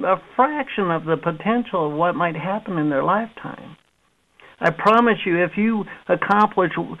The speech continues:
less than one percent of your potential, you'll leave all your friends in the dust. We really don't understand the power of our own persona. And until we come to terms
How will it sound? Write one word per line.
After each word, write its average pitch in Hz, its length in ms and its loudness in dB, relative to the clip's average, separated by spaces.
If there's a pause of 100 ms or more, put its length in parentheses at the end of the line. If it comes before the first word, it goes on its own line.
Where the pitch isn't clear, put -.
(680)
less 208 380 6
than 175 300 0
one 220 240 6
percent 208 380 2
of 190 140 -2
your 180 140 0
potential, 190 680 -2
you'll 185 320 0
leave 190 220 0
all 196 240 4
your 196 260 2
friends 196 380 0
in 180 120 -2
the 170 100 -2
dust. 170 360 -2 (1600)
We 185 320 -4
really 220 640 2
don't 208 320 6
understand 175 1040 -2 (220)
the 165 180 2
power 165 800 2
of 165 300 2
our 170 180 6
own 208 220 0
persona. 175 920 -6 (720)
And 185 120 2
until 180 520 2
we 214 120 2
come 208 260 0
to 180 80 -4
terms 294 400 0